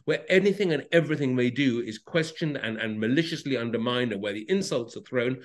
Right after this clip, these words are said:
And we have got to pull back from that. We've got to rediscover kindness and tolerance and understanding, because we are heading ever further into this awful vortex, which has only been there, as far as I can see, since media, social media,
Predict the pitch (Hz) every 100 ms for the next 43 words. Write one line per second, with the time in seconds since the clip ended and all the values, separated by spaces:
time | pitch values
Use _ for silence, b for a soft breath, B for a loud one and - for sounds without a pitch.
0 | B 147 - 170 196 190 151 120 110 214
1 | - 131 - 110 104 - 117 113 131 139
2 | 95 196 - - 131 131 107 - 117 104
3 | - - 175 139 139 - 127 113 107 170
4 | 147 147 139 139 - 127 120 B B B
5 | - 151 139 - 151 127 120 143 165 160
6 | 151 160 156 156 190 170 160 - 180 160
7 | 156 - 202 139 - - B B - 131
8 | 139 135 - _ - 190 170 139 123 127
9 | 127 - 95 - 131 135 - 180 160 143
10 | 147 113 107 107 127 117 113 113 98 123
11 | 95 85 B B - 135 110 123 123 110
12 | 107 101 B - 147 127 120 107 101 98